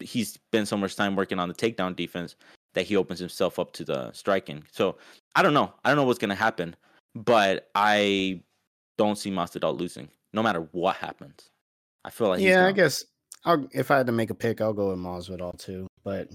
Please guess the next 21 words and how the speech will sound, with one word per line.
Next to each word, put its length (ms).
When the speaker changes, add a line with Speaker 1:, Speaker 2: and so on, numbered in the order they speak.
Speaker 2:
I'm 140
pretty, 420
pretty 380
intrigued 680
to 80
see 300
what 340
the 120
hell 280
is 120
gonna 200
happen 380
on 180
this 280
one. 300
As 60
far 200
as 100
the 60
co-main 480
event 400